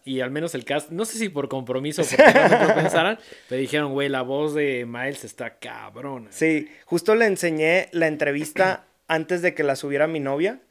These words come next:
Speaker 2: y justo
Speaker 1: Ujú.
Speaker 2: dijo, "Ah, pues por compromiso", pero
Speaker 1: Ujú.
Speaker 2: luego vio la película y dijo, "No, pues sí tienen una
Speaker 1: Sí,
Speaker 2: gran razón
Speaker 1: güey.
Speaker 2: para haber dicho él, ¿eh?".
Speaker 1: Sí, sí.
Speaker 2: Es que
Speaker 1: A mí, a mí me gusta más que el personaje de Smoke slash Stack, ¿no?
Speaker 2: Sí,
Speaker 1: Sí.
Speaker 2: tiene, tiene una profundidad muy chida y medio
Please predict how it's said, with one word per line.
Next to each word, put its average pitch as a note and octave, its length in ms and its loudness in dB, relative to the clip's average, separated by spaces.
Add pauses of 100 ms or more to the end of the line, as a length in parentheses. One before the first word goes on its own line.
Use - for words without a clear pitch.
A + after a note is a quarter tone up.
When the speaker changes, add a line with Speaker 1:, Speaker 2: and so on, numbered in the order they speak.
(160)
Speaker 2:
y D3 180 -4
justo E3+ 340 -2
Speaker 1:
Ujú. F3 80 6
Speaker 2:
dijo, E3 180 0
"Ah, E3 260 0
pues D3+ 200 -8
por D3 180 -6
compromiso", D3 680 -2
pero D3+ 160 2
Speaker 1:
Ujú. C#3+ 80 2
Speaker 2:
luego G3+ 200 6
vio B3+ 140 4
la C4 160 -2
película E3 380 2
y E3 60 4
dijo, D#3+ 320 2 (400)
"No, B3 220 2
pues G#3+ 140 0
sí A3 100 -2
tienen D4+ 240 4
una B3+ 160 4
Speaker 1:
Sí, G#3 80 4
Speaker 2:
gran G#3+ 240 10
razón G3 320 6
Speaker 1:
güey. G3 60 -6
Speaker 2:
para F#3+ 160 8
haber E3 220 6
dicho D#3+ 360 2
él, D3 240 2
¿eh?". D3+ 100 -2
Speaker 1:
Sí, B2 240 -6
sí. - 200 -10
Speaker 2:
Es - 40 -4
que G#3+ 80 8
Speaker 1:
A - 20 10
mí, G3+ 160 0
a D#3+ 100 -2
mí A3 120 -2
me A#3 100 0
gusta A3+ 300 -4
más G#3 160 -6
que F#3+ 80 -10
el E3+ 60 -8
personaje C3 480 -6
de B2 200 -2
Smoke B2 500 -10
slash A2+ 420 -12
Stack, - 340 -18
¿no? G#2+ 320 -18
Speaker 2:
Sí, E3+ 240 4
Speaker 1:
Sí. D3 60 -2
Speaker 2:
tiene, F3+ 240 4
tiene F#3 240 2
una F#3+ 200 0
profundidad C#3+ 460 -4
muy D3+ 160 -6
chida E3 260 2
y E3+ 260 -4
medio F3+ 840 6